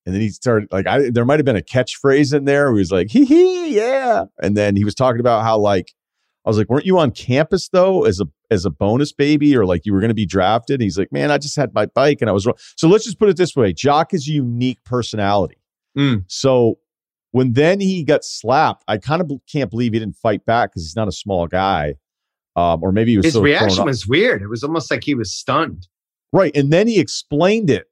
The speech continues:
Speaker 1: Like, I thought there was gonna be another pivot to this.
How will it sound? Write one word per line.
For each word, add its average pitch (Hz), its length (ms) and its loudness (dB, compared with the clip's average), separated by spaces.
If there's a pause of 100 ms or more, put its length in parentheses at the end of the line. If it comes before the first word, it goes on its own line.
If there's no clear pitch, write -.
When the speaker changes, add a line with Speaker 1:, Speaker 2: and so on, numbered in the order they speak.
(140)
Speaker 1:
Like, 127 220 0 (180)
I 127 120 2
thought 180 300 2
there 165 100 0
was 135 140 2
gonna 156 160 -2
be 135 120 0
another 123 380 2
pivot - 480 -2 (640)
to 123 120 0
this. - 460 -4